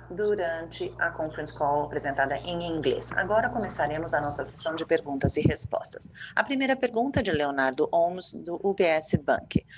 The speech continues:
Leonardo, vamos desmutar seu microfone e você poderá fazer sua pergunta. Obrigado. Bom dia a todos.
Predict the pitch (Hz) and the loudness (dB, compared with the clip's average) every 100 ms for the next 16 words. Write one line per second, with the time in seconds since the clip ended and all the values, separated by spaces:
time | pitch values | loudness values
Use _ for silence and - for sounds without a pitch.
0 | - - _ _ _ _ _ - 165 170 | -20 -20 _ _ _ _ _ -10 0 2
1 | 156 143 139 180 202 196 156 139 131 147 | 2 0 2 2 2 2 2 0 2 4
2 | 143 147 131 135 - 156 - 277 - 226 | 4 2 4 6 4 0 -6 -12 -10 -8
3 | 220 233 240 240 220 202 202 180 147 151 | -8 -8 -14 -8 -6 -4 -2 -2 -4 -4
4 | - - - 170 _ _ _ - - - | -6 -6 -16 -20 _ _ _ -20 -20 -20
5 | _ _ _ _ _ _ _ _ _ _ | _ _ _ _ _ _ _ _ _ _
6 | _ _ _ _ _ _ _ _ _ _ | _ _ _ _ _ _ _ _ _ _
7 | _ _ _ _ _ - _ _ - _ | _ _ _ _ _ -20 _ _ -20 _
8 | - - - _ _ _ _ _ _ _ | -20 -20 -20 _ _ _ _ _ _ _
9 | _ _ _ _ _ _ _ _ _ _ | _ _ _ _ _ _ _ _ _ _
10 | 190 185 160 143 131 - 139 156 185 240 | -2 0 0 2 0 2 0 2 0 0
11 | 277 - | -2 -6